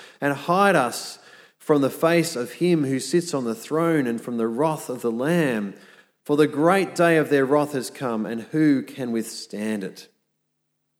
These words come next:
God will bring justice to all who oppose him. Notice that phrase there, the, the wrath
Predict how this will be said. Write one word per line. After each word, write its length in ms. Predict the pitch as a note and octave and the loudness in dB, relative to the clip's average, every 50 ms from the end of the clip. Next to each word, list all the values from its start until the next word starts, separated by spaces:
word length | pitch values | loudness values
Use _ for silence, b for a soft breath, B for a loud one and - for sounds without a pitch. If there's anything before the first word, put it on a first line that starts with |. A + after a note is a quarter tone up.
| _ _ _ _ _ _ _ - _ | _ _ _ _ _ _ _ -20 _
God 240 | - C3 D3 E3+ D3+ | -8 -4 -4 -2 -2
will 80 | D#3+ D#3 | -4 -4
bring 500 | - D3 D#3 D3+ D3 B2+ A2+ A2 A2 B B B B B B _ _ _ _ _ _ | -2 0 0 2 2 0 0 -2 -4 B B B B B B _ _ _ _ _ _
justice 920 | - - C3+ C3+ C3 - - - - F2+ - - - - - - - - _ _ _ _ _ _ _ | -4 -2 -2 -2 -2 -6 -10 -12 -14 -14 -14 -12 -14 -14 -14 -14 -16 -18 _ _ _ _ _ _ _
to 120 | - - _ _ | -20 -20 _ _
all 340 | - C3 C#3 C#3+ D3 D3 B2+ | -2 2 4 4 4 4 2
who 120 | C3+ C3 | 0 -2
oppose 460 | B2+ A#2+ - - A#2+ A#2 A#2+ A#2+ G#2+ | -4 -4 -6 -10 -8 -6 -6 -6 -8
him. 180 | - - - - _ _ _ _ _ _ _ _ _ _ _ _ _ _ _ _ _ _ _ _ _ _ _ _ _ _ _ _ _ | -12 -16 -20 -20 _ _ _ _ _ _ _ _ _ _ _ _ _ _ _ _ _ _ _ _ _ _ _ _ _ _ _ _ _
Notice 300 | _ D3 E3+ F#3+ G3 F3+ | _ -2 0 2 2 2
that 180 | F#3+ F3 D#3 - | 2 0 -2 -2
phrase 460 | - - D3+ C#3+ D3 D#3 D#3+ D3 - | -4 -4 -2 0 2 2 0 0 -2
there, 240 | - C3+ A#2+ A#2 A2 | -2 0 0 0 0
the, 180 | G2+ A2 G#2 B B B B B B | -2 -4 -6 B B B B B B
the 140 | _ B2+ A#2 | _ -4 -4
wrath 720 | A2+ A2 A#2 D3 D#3+ D#3+ C#3 A2+ G2+ - - - - - | -4 -2 0 2 2 2 2 0 -4 -10 -16 -18 -20 -20